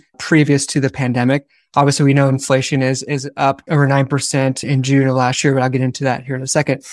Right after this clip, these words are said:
But that makes sure that we're not trying to get some crazy rents or outprice anybody and things like that. Another great thing about Tulsa and the increase in wages as well in our underwriting is we make sure that our maximum pro forma rents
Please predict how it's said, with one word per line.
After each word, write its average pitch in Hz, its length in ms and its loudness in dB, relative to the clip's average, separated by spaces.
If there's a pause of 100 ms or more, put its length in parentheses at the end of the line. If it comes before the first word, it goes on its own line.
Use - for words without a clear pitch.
(220)
But 165 260 4 (220)
that 156 440 2 (180)
makes 151 240 2
sure 151 280 2
that 139 260 2
we're 147 160 2
not 139 300 0
trying 143 360 0
to 139 400 0 (140)
get 165 140 2
some 156 120 2
crazy 156 380 4
rents 147 320 4
or 151 60 4
outprice 143 760 0
anybody 139 460 2
and 135 240 -6
things 135 200 -2
like 135 140 -2
that. 135 240 0 (240)
Another 185 300 4
great 156 320 2
thing 151 260 2
about 135 300 2
Tulsa 143 580 0
and 160 180 2
the 160 80 2
increase 165 400 0
in 131 220 -4
wages 160 400 2
as 139 180 -6
well 151 520 0
in 151 100 2
our 143 160 2
underwriting 143 400 2
is 147 160 -4
we 156 100 0
make 202 220 2
sure 202 180 -2
that 165 200 0
our 147 400 -2
maximum 185 680 -2
pro 160 160 -4
forma 160 420 0
rents 143 520 -2